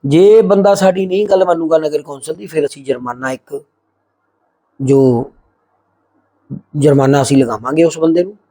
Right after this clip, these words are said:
ਤੇ ਉਹਦੇ ਪਲਾਟ ਨੂੰ ਅਸੀਂ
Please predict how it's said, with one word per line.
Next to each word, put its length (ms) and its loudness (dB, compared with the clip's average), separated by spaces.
ਤੇ 380 -2
ਉਹਦੇ 200 2
ਪਲਾਟ 360 2
ਨੂੰ 160 4
ਅਸੀਂ 340 -2